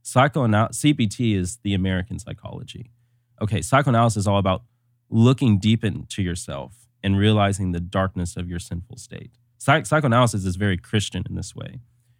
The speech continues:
whereas Protestantism, it tends to be more like,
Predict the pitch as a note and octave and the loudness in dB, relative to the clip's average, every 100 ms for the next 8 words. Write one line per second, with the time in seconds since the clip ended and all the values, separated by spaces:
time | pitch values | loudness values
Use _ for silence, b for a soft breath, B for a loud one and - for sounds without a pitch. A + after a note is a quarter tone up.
0 | _ A2+ A#2 A#2 A2 G2+ - C3+ C#3+ D3 | _ 4 6 6 4 0 0 4 4 2
1 | A#2+ A#2 G#2+ G#2+ G2+ G2 - G#2 G2+ F#2+ | 0 2 2 2 2 0 -2 -2 -2 -2
2 | - G#2+ - G2 G2+ G2+ G2 F#2 F2+ F2 | -2 -2 -2 0 0 2 0 0 -2 -4